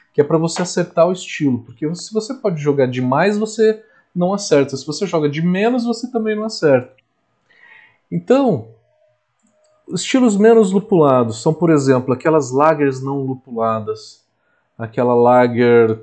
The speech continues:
que tem aqui no Brasil de quinze B Us, né? Que todo mundo chama de Pilsen. Uma lager não lupulada, usar por volta aí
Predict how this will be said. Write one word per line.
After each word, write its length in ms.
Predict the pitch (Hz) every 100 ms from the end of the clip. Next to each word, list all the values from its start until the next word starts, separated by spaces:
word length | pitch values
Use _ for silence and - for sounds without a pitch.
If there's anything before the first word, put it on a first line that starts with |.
| -
que 120 | - 117
tem 220 | 135 120
aqui 160 | 113
no 120 | 120 117
Brasil 720 | 117 113 110 110 120 113 113 _ _
de 160 | 113 110
quinze 480 | - 165 170 117
B 160 | 113 117
Us, 360 | 120 139 117 107
né? 260 | 113 127
Que 180 | 127 _
todo 160 | 123 123
mundo 120 | 123
chama 200 | 131 120
de 100 | 110
Pilsen. 580 | - 127 131 - 113 110 _ _ _ _ _ _
Uma 120 | 117
lager 360 | 120 135 147 143
não 240 | 139 160
lupulada, 680 | 156 151 143 127 123 120 117
usar 260 | 117 131 127
por 200 | - 120
volta 400 | 131 131 135 131
aí 440 | 120 127 135 135